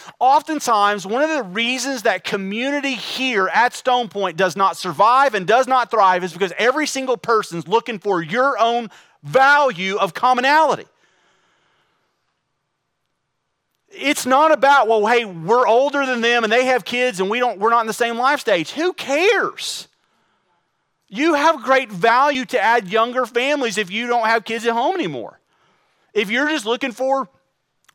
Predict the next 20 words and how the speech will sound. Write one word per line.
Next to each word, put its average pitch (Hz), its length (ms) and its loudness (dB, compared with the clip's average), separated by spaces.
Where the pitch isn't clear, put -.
this, 208 260 -4
this 196 240 -4
idea 226 480 0
of 220 80 -6
sharing 240 380 -4
all 226 180 2
things 233 280 -4
in 208 100 -10
common, 254 360 0
that 190 60 -6
you 220 140 -4
have 240 140 -2
the 233 80 -6
same 233 300 -2
interest, 240 800 -6
hey, 247 240 -4
you're 247 160 -6
missing 247 500 -6
the 220 140 -4
point. 240 680 -10